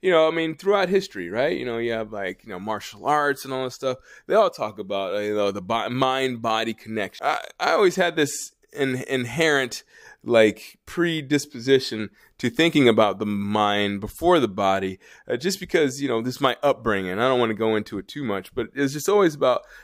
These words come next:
think about the mind before the body. Even though I was a, you know, six-time All-American athlete and all that stuff,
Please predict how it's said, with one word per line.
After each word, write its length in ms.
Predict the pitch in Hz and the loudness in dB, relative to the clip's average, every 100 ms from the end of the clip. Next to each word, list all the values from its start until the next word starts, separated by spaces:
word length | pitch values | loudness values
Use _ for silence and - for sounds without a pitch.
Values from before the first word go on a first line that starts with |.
| - | -2
think 160 | 202 190 | 2 4
about 180 | 139 | 4
the 60 | 123 | 2
mind 480 | 117 117 113 110 104 | 2 2 2 0 -2
before 320 | 107 120 110 | -8 0 0
the 80 | 101 | 0
body. 500 | 90 98 90 - - | -4 -4 -2 -6 -8
Even 300 | 135 190 190 | -2 2 2
though 160 | 156 147 | 4 4
I 100 | 131 | 2
was 120 | 113 | 0
a, 160 | 107 95 | -6 -6
you 100 | 110 | -10
know, 80 | 85 | -14
six-time 460 | - 120 - 101 90 | -12 -12 -8 -8 -8
All-American 580 | 82 117 139 127 123 | -4 0 2 2 -2
athlete 460 | 101 131 123 - 117 | -2 0 -2 -6 -6
and 40 | |
all 140 | 113 110 | 0 0
that 80 | 107 | -2
stuff, 300 | - 107 | -2 -4